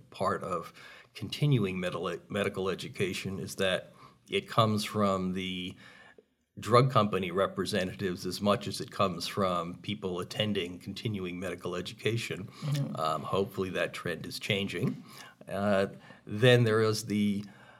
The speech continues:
Speaker 1: other mandatory education that's increasingly being required for recertification, either in specialty boards or to just get your medical license renewed. And that, I think, are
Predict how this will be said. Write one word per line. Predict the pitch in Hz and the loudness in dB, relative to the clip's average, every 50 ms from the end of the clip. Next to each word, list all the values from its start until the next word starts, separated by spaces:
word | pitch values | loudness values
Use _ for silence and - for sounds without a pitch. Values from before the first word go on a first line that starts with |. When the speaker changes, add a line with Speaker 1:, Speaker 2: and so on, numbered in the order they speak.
| - _ _ _ _ _ _ _ _ _ _ _ _ _ - | -20 _ _ _ _ _ _ _ _ _ _ _ _ _ 4
Speaker 1:
other | 165 170 170 170 147 | 6 8 8 10 10
mandatory | 131 120 123 131 139 139 151 139 127 131 131 117 110 110 107 104 104 104 | 10 10 10 10 10 10 8 6 4 2 2 2 4 6 6 6 6 6
education | 101 101 110 104 - - 107 98 104 - - 139 123 | 4 2 0 0 4 4 6 6 4 4 4 4 4
that's | 113 104 104 104 - - | 4 4 2 0 -2 -2
increasingly | 113 101 95 - - 113 107 101 - 104 98 95 98 | -2 -2 -2 -2 -2 -2 -2 -2 -2 -2 0 0 -2
being | 95 95 101 92 92 92 | 0 0 -2 -2 0 -2
required | 90 85 - - 92 85 85 85 85 95 104 107 | -4 -4 -4 -4 -2 0 2 2 2 2 0 0
for | - - 95 95 95 95 95 - - - - | -2 -2 -2 0 0 -2 -4 -8 -10 -8 -8
recertification, | - - - 107 113 113 107 - - 107 98 92 95 - - - - - 98 90 92 - - 98 98 95 95 | -8 -6 -4 -2 -2 -2 -2 0 0 0 0 0 0 -4 -6 -8 -4 -2 -2 -2 -2 -4 -4 -4 -6 -6 -6
either | 98 87 87 87 90 | -8 -6 -6 -4 -4
in | 87 85 87 - - - | -4 -6 -8 -10 -12 -6
specialty | - - - - - 90 92 - - 98 90 - 107 | -4 -4 -4 0 0 0 0 0 -2 -4 -4 -4 -6
boards | 90 - 98 95 92 92 92 98 113 131 135 | -6 -2 -2 -2 0 2 2 2 0 0 -2
or | - - 104 98 98 95 98 98 | 0 0 0 2 2 2 0 0
to | - - 90 | -4 -8 -6
just | - 95 90 - - | -6 -6 -6 -4 -6
get | 95 87 - - - | -6 -6 -6 -8 -6
your | 92 | 0
medical | 95 110 113 90 - 87 85 | 2 2 2 2 0 -2 -2
license | 85 87 80 78 - - 73 69 - - - | -2 -2 -2 -2 -6 -6 -6 -8 -8 -8 -10
renewed. | - 85 85 - - - - - - - - - - - - - - - _ - | -10 -10 -10 -10 -10 -12 -14 -16 -18 -20 -20 -20 -20 -20 -20 -20 -20 -20 _ -6
And | - 104 104 98 95 90 | -2 0 0 0 2 2
that, | 98 98 98 | 2 4 4
I | 98 95 | 2 0
think, | - - 85 90 87 - - | 0 -4 -8 -8 -8 -8 -8
are | 80 69 69 - | -8 -6 -8 -10